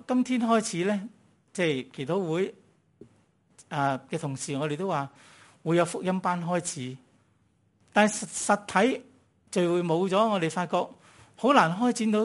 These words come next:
網絡上嘅福音班，因為三唔識七，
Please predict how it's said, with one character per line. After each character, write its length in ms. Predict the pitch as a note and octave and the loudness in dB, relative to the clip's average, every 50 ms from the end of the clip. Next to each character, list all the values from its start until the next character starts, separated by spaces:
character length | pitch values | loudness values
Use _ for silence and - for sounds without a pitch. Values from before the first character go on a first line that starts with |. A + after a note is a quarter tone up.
| A3 - - - _ _ | -2 -4 -10 -20 _ _
網 360 | - G#3+ D3 C#3+ C#3+ D3+ F3 F#3+ | -4 0 2 4 4 4 4 4
絡 180 | E3+ D3+ C3+ | 4 4 2
上 220 | - - D3+ C3+ C#3 | 2 -2 -2 -2 -2
嘅 80 | D3 | -4
福 180 | C#3+ - - - | -6 -6 -4 -4
音 200 | D#3+ F3 E3+ E3 | -4 -4 -2 -2
班， 220 | E3+ E3 D#3 C#3+ C3+ - _ _ - - - - _ _ _ _ _ _ _ _ | -2 -2 -2 -4 -6 -12 _ _ -20 -20 -20 -20 _ _ _ _ _ _ _ _
因 100 | - C#4+ | 4 6
為 80 | C4+ | 6
三 220 | A3+ - C#4+ C#4+ B3 | 6 6 4 4 4
唔 60 | F#3 | 2
識 160 | D#3 - B3+ B3 | 2 0 -2 -2
七， 120 | B3 - | 0 0